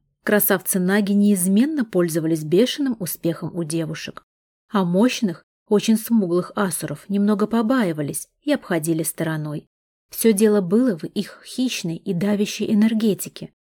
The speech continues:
Но Маша поспешила его утешить. «Ничего, ничего, скоро и вас распробуют, еще будете от них бегать». «Псс!» Даг хмыкнул и закатил глаза. А она ушла в туалет.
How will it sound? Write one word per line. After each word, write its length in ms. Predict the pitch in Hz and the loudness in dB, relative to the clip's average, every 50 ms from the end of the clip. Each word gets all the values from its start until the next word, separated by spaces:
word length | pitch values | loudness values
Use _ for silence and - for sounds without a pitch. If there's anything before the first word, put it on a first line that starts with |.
| _ _ _ _ | _ _ _ _
Но 160 | - 202 196 180 | 0 2 2 2
Маша 420 | 175 175 196 233 240 - - 285 _ - | 2 2 0 0 -2 -4 -10 -14 _ -2
поспешила 600 | 294 - - - 214 170 - - - 170 170 180 | -2 -2 0 0 -2 -2 -2 -2 -4 -4 -2 -2
его 300 | 175 160 160 151 156 - | -2 -4 -4 -6 -6 -8
утешить. 680 | 180 156 - - 156 147 139 - - 165 - - - _ _ _ _ _ _ _ _ _ _ _ 226 | -8 -8 -8 -6 -6 -6 -6 -8 -10 -12 -14 -18 -20 _ _ _ _ _ _ _ _ _ _ _ 4
«Ничего, 460 | 226 233 226 - 247 240 220 240 240 | 4 4 4 2 0 2 4 6 6
ничего, 640 | 233 240 220 - - 240 226 208 233 233 190 156 156 | 6 6 4 2 0 -2 -2 0 0 0 0 0 -2
скоро 340 | - - - - 233 233 233 | -4 -4 0 2 2 4 2
и 160 | - 247 254 | 2 2 2
вас 300 | 214 180 180 196 220 - | 2 2 2 2 0 0
распробуют, 800 | 240 240 233 - - - - 214 175 156 151 151 131 - - _ _ | 0 0 0 -2 -2 0 0 0 0 0 -4 -6 -6 -8 -12 _ _
еще 300 | 254 262 247 - 294 277 | -4 -4 -2 0 0 0
будете 440 | 233 254 262 240 247 226 - 226 | 0 0 0 0 -2 -2 -2 -2
от 200 | - 175 180 - | -2 -2 -2 -2
них 160 | 190 185 180 160 | -2 -2 -2 -2
бегать». 500 | 160 160 180 160 170 160 - - - - _ _ _ _ _ _ _ _ _ _ _ - | -2 0 0 0 -2 -4 -10 -12 -16 -20 _ _ _ _ _ _ _ _ _ _ _ -10
«Псс!» 420 | - - - - - - - - _ _ _ _ _ _ _ _ _ _ - | -6 -4 -2 -2 -2 -4 -6 -10 _ _ _ _ _ _ _ _ _ _ -6
Даг 300 | 175 180 190 170 - - | -2 -2 -2 -2 -4 -6
хмыкнул 540 | - - 190 208 285 311 - 302 294 277 269 _ - | -4 0 2 2 2 2 0 -2 -4 -4 -4 _ -2
и 100 | 339 240 | 0 0
закатил 480 | 185 175 - 160 156 151 - 160 160 | 0 0 -2 -2 -2 -2 -2 -4 -4
глаза. 540 | 160 - 151 160 160 147 143 156 151 151 - _ _ _ _ _ _ _ _ _ _ _ - | -4 -4 -4 -4 -4 -4 -6 -6 -8 -8 -12 _ _ _ _ _ _ _ _ _ _ _ 0
А 180 | 349 302 208 196 | 2 2 4 4
она 380 | 196 185 190 190 202 220 220 - | 4 2 2 2 0 -2 -2 -2
ушла 360 | - 247 - - - 180 175 165 | -2 -4 -2 -2 -2 -4 -4 -4
в 80 | - | -4
туалет. 560 | - - 170 160 160 160 160 156 151 - - | -6 -4 -4 -2 -2 -2 -4 -4 -6 -8 -14